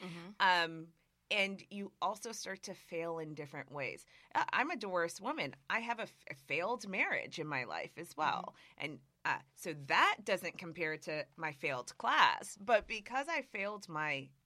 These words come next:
Speaker 2: class, one class in college,
Speaker 1: Mm-hmm.
Speaker 2: it actually opened up an entire different world for me because I had to sit back and say, "Okay,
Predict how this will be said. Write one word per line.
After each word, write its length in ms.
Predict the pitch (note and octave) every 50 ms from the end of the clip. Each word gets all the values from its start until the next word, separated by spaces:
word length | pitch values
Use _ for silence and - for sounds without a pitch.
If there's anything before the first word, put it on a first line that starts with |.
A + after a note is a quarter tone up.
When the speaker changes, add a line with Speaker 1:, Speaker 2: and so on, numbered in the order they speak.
| _ _ _
Speaker 2:
class, 580 | - - - G3 E3+ D3+ G#2+ D2+ - - - -
one 300 | F#3+ F#3+ G#3 A#3 B3+ B3+
class 360 | B3+ A3+ F#3+ F3 F3 F3+ -
in 140 | F3 D#3 D#3
college, 400 | F3+ F#3 G3 G3+ F#3+ D3+ - - G#3+ F#3 E3+ F3 F#3
Speaker 1:
Mm-hmm. 500 | F#3 - - - - - - - - G3+
Speaker 2:
it 80 | G3 -
actually 560 | - F#3+ G3+ A3+ - - - - A3+ A3 F#3 - -
opened 460 | - F#3+ G#3+ G#3+ - A3 F3+ F3 E3+
up 260 | F3+ F3+ F3 D#3 D#3 - _ _ _ _ _ -
an 160 | F#3+ F#3 F#3
entire 640 | F3 F3 F3 F#3 - - - C4+ D4+ D4+ D4+ C4+ A#3
different 380 | G3+ G#3+ G#3 - F3+ - - C#3
world 280 | E3 E3 F3 F#3 F3
for 140 | - - D#3
me 220 | C3+ F#2 D2 - -
because 300 | - G3 F#3+ - A3+ A3+
I 120 | B3+ C4+ C#4
had 240 | C4 C#4 C#4 C4+
to 100 | - B3
sit 200 | - - A#3 A3
back 300 | G#3 A#3 A3 A3+ A#3 -
and 160 | A3+ G#3 G3 G3
say, 400 | - G3 F#3 F3+ E3+ E3 D#3+ E3 - - - - - - - - - _ _ _ _ _ _ _ _ _ _ -
"Okay, 480 | B3+ C#4 C4+ C4 A3+ F#3 F3 F#3 G#3 -